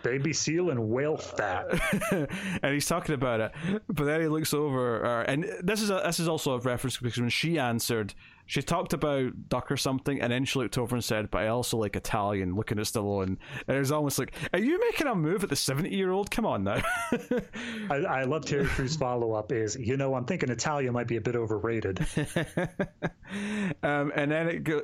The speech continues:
Speaker 2: after Lundgren gives his first genuine answer, he goes, "But I could also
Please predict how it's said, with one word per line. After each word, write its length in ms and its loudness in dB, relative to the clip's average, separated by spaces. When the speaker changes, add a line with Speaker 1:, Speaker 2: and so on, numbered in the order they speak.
Speaker 2:
after 540 0
Lundgren 440 2
gives 180 2
his 120 0
first 260 -2
genuine 400 2
answer, 320 0
he 40 2
goes, 320 0
"But 100 2
I 60 2
could 180 0
also 580 2